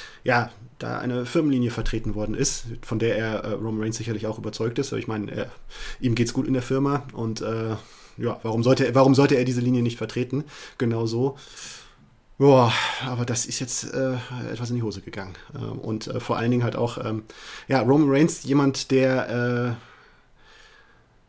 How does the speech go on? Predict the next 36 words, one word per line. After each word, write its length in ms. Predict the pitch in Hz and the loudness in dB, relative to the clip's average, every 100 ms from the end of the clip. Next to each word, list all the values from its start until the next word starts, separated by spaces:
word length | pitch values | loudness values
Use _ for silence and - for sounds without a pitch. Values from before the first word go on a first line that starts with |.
| _ _ _ _ - | _ _ _ _ 4
eigentlich 280 | 151 175 165 | 8 8 6
jetzt 160 | - | 0
gerade, 1200 | 127 143 151 143 139 135 131 135 135 127 127 127 - | 4 6 8 8 6 4 4 6 6 4 0 -2 0
äh, 40 | |
in 260 | 131 131 123 | 2 2 2
super 220 | 135 135 | 0 0
Form 260 | 151 156 143 | 2 0 0
ist 140 | - | -4
und 160 | - 120 | -6 -4
gerade 240 | 120 127 | -2 0
eigentlich 200 | - 123 | 0 -2
jetzt 220 | 120 - | -4 2
nicht 160 | 151 156 | 2 4
das 140 | 120 | -2
Problem 320 | 113 110 120 | -4 -2 -2
ist 100 | 120 | -2
von 160 | - 110 | -6 -4
W 60 | 107 | -2
W 40 | |
E, 280 | 107 127 131 - - | 0 -2 -4 -14 -4
wurde 160 | 123 139 | 0 2
jetzt 260 | 131 - | 0 -4
auch 100 | 120 | -6
durch 140 | - 120 | -6 -6
diese 460 | 123 131 135 127 - 110 | -2 0 0 -2 -8 -6
doppelte 280 | - 123 127 | -2 0 0
Konstellation, 800 | 123 120 113 113 - 117 139 127 | -2 -2 -4 -6 -4 -2 -2 -4
äh, 160 | 117 117 | -4 -4
diese 160 | 113 113 | -2 -2
Gemengelage, 540 | 107 117 117 117 - - _ _ | -2 -2 -2 -4 -6 -14 _ _
äh, 140 | - 110 | -10 -6
letztlich 440 | 117 - - - | -6 -6 -6 -4
zum 220 | 135 127 | -2 -2
Gesicht 340 | 117 110 117 131 | -2 -4 -4 0
der 60 | |
Niederlage, 500 | 147 135 104 101 98 | 2 2 0 -4 -8